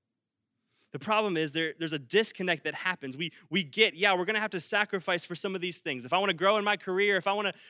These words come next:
grow in my education, if I wanna get this physical goal, whatever, I know I have to sacrifice," but some kind of disconnect happens where we don't think the same is true for our walks with Jesus.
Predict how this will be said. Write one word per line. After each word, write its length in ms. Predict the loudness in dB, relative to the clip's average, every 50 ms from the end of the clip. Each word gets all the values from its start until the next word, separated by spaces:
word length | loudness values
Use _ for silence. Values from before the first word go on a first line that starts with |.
| -20 _ 0
grow 180 | 4 4 6 6
in 80 | 4
my 140 | 4 2 2
education, 640 | 2 2 -2 -2 -2 -2 -2 -2 -2 -2 -2 -2 -2
if 140 | -2 0 2
I 180 | 4 4 4 2 0 -8 -20 -8 -4
wanna 200 | 0 0 2 2
get 260 | 2 2 0 2 0
this 180 | -2 -4 -2 -2
physical 400 | -2 0 0 -2 -2 -2 -4 -2
goal, 240 | 0 0 2 2
whatever, 280 | 2 2 2 2 4 4
I 80 | 2 2
know 160 | 2 2 2
I 80 | 2
have 100 | 2 2
to 80 | 0 -4
sacrifice," 560 | -2 -2 -2 -2 -2 -4 -6 -4 -4 -4 -4
but 200 | -4 -8 -10 -10
some 280 | -8 -4 -2 -2 -2 -2
kind 220 | -2 -2 0 0
of 160 | -2 -2 -4
disconnect 500 | -4 -4 -4 -4 -4 -2 -2 -2 -2 -2
happens 460 | -4 -6 -6 -6 -4 -4 -4 -4 -4 -4
where 140 | -2 0
we 120 | 0 -2 -2 -4 -10 -20 _ _ -6 0
don't 300 | 2 2 2 2 0 -4
think 240 | -6 -6 -4 -4
the 80 | -6 -6
same 320 | -6 -4 -2 -2 -2 -2
is 100 | -4 -4
true 420 | -6 -6 -8 -6 -4 -2 -2 -2 -2
for 580 | -4 -6 -6 -4 -2 0 0 0 0 -2 -4 _ _ _ _ _ _ _ _ _ _
our 120 | -4 -2 0
walks 300 | 2 2 0 0 -2 -6
with 100 | -10 -10
Jesus. 600 | -8 -8 -8 -8 -10 -14 -18 -18 -16 -16 -16